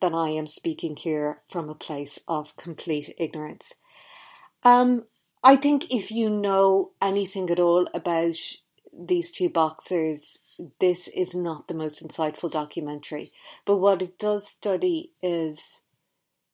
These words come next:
kind of the fallout. And for Tyson, it was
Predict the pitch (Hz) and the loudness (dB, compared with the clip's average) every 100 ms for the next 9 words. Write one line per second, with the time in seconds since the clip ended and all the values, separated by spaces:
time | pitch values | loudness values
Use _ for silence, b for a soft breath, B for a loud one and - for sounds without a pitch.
0 | _ _ _ _ _ _ - 226 247 262 | _ _ _ _ _ _ -6 0 2 2
1 | - 254 226 202 185 160 160 - - 196 | 0 -2 0 0 0 -2 -4 -12 -12 -10
2 | 180 196 190 196 202 196 220 208 208 - | -4 -4 -4 -2 -2 -4 -6 -4 -6 -6
3 | 196 - 175 170 165 - - | -6 0 0 2 -2 -6 -16